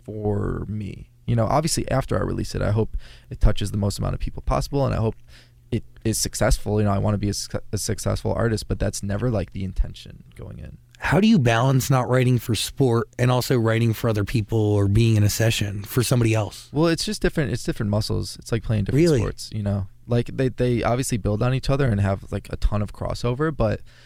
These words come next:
Speaker 1: it's more like when I'm, my music is just so, like, my music and me is one, the Venn diagram is one circle. My wh-, entire identity is wrapped up in my music. So it's harder for me to separate that. When I'm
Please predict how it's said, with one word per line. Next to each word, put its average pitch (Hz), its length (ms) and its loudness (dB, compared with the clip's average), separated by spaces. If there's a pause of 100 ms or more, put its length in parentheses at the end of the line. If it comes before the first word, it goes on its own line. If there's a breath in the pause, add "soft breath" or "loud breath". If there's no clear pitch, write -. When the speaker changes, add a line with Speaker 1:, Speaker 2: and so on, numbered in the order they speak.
(420 soft breath)
Speaker 1:
it's - 180 0
more 190 160 2
like 240 260 2 (460)
when 131 220 0
I'm, 143 260 0 (140)
my 135 260 2
music 196 380 0
is 117 100 -2
just - 160 -6
so, 120 380 0
like, 110 320 0
my 113 180 -2
music 117 340 0
and 110 140 0
me 107 160 2
is 98 140 -2
one, 98 240 -4 (540)
the 113 80 -2
Venn 117 180 0
diagram 104 320 2
is 98 100 -6
one 92 160 -8
circle. - 420 -6
My 107 260 -2
wh-, - 220 -10
entire 123 460 4
identity 87 400 -2
is - 140 -10
wrapped - 240 -6
up - 160 -8
in 90 60 -8
my 82 120 -4
music. - 400 -10
So 107 340 -2 (480 soft breath)
it's 113 140 -4
harder 117 180 2
for 120 120 -6
me 107 80 -2
to 95 40 -4
separate 98 420 -4
that. - 200 -4
When 131 100 -2
I'm 127 300 -2